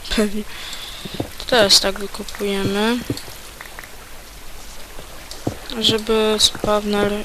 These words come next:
wisiał dwie kratki nad wodą. Czyli jeszcze raz to przekopujemy. Już musimy zalepić, bo to będzie za głęboko.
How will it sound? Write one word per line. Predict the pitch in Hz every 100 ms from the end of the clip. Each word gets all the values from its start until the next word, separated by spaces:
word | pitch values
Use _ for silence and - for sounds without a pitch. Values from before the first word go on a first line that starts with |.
| 208
wisiał | 208 202 - 202 202 - - - - - - - - - -
dwie | 220 247 240
kratki | - 208 202 - 208
nad | 202 196
wodą. | 196 190 185 185 - - - - - - -
Czyli | - - 208 196 190 185
jeszcze | 190 190 - 202 190
raz | 185 -
to | -
przekopujemy. | 180 - - 202 - 196 190 196 226 269 262 - - - - - - - - - - - - - - - - - - - - - - - - - -
Już | 214 202 - -
musimy | 196 - 208
zalepić, | 202 208 196 190 - 240 226
bo | 202
to | 196
będzie | 202 190 190
za | 190
głęboko. | 190 190 185 190 -